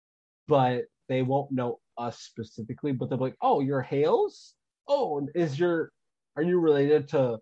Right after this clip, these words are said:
her dad?" And you're like, "Yeah." They're like, "Oh, okay, we'll take care of you." I'm like, "Oh, okay."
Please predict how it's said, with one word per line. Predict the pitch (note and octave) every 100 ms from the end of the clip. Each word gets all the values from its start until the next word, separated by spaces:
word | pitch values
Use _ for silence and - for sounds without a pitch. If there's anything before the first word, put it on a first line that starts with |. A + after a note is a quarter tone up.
| _ _ _ -
her | C3
dad?" | B2 A2+ G#2+ G#2+
And | G#2+ _ _ -
you're | C3+
like, | B2+ B2 _ -
"Yeah." | F3 A3+ A2+ - -
They're | C#3
like, | C#3+
"Oh, | A#3+ F3+ G3
okay, | D#3
we'll | D3 F3
take | E3+ C3
care | B2 G#2
of |
you." | G#2 A2+ _ _ _ -
I'm | A#2+
like, | A2+ -
"Oh, | B3 G2+ - _ _ -
okay." | A#3 F3 G#2